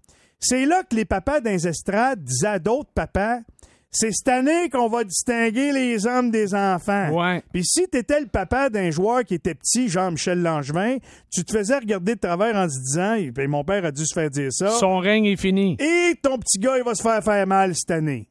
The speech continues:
Speaker 1: Hein ? Et là, le camp d'entraînement commençait.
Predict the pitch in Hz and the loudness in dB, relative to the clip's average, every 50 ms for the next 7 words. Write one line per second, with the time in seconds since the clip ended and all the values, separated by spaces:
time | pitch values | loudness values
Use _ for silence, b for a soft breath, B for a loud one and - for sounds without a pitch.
0 | _ - 135 143 165 220 269 254 b b b b b b b b b b _ _ | _ -6 -4 -2 -2 -4 -4 -8 b b b b b b b b b b _ _
1 | - 165 175 196 220 226 226 240 240 208 - - 143 156 190 220 233 196 - 196 | -2 0 0 0 0 0 -2 -2 -4 -6 -8 -6 -2 0 0 0 -2 -2 -2 -2
2 | 180 175 170 151 156 156 147 147 156 170 175 165 - 143 135 135 123 113 101 - | 0 0 0 0 -2 -2 -2 0 0 -2 -2 -2 -4 -4 -2 -2 -4 -4 -6 -6
3 | - 107 98 - | -8 -8 -8 -10